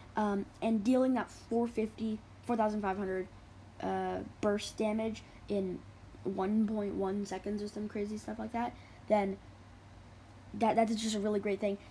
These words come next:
to be like, there's a Byron and a Bull, and the Bull's at three thousand, the Byron's at fifteen hundred. You can just spam three times, and you can probably kill both of them, or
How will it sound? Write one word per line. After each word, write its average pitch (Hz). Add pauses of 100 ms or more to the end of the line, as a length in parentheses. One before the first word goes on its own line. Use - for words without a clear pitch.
to 214
be 220
like, 196 (100)
there's 220
a 202
Byron 226
and 196 (260)
a 196
Bull, 190
and 202
the 214
Bull's 214
at 185 (640)
three 233
thousand, 202
the 196
Byron's 185
at 175 (100)
fifteen 196
hundred. 185 (300)
You 220
can 220 (500)
just 240
spam 214
three 208
times, 185
and 208
you 202
can 214
probably 202
kill 196
both 190
of 185
them, 185
or 226